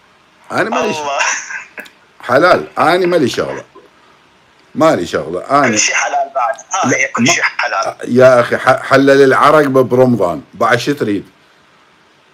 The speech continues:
Speaker 2: أجل منا-، أجل مناف الناجي ما قصر لما يعمل ذني السؤال، فبعد هاي حلال عليهم.
Speaker 1: لا، ما هو كل شيء حلال عندهم. ليش؟ لأن،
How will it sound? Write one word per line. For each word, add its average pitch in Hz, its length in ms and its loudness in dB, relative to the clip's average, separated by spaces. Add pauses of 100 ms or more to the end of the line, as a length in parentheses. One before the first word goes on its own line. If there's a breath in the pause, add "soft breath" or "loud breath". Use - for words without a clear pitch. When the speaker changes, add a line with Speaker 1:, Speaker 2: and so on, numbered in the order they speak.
(440)
Speaker 2:
أجل - 220 -6
منا-، 165 380 -6
أجل 170 220 -6
مناف 170 320 -6
الناجي 175 400 -4
ما 170 300 -6
قصر 135 260 -2 (120)
لما 127 360 -8 (260)
يعمل 135 380 -6
ذني 139 140 -8
السؤال، 120 380 -2
فبعد 120 340 -4 (100)
هاي 147 280 -4
حلال 160 340 -2
عليهم. 110 380 -6
Speaker 1:
لا، 165 180 2
ما 202 120 -4
هو 139 260 -2
كل 196 180 -8
شيء - 160 -10
حلال 156 360 2
عندهم. 73 380 -8 (100)
ليش؟ 170 520 0
لأن، 104 380 -4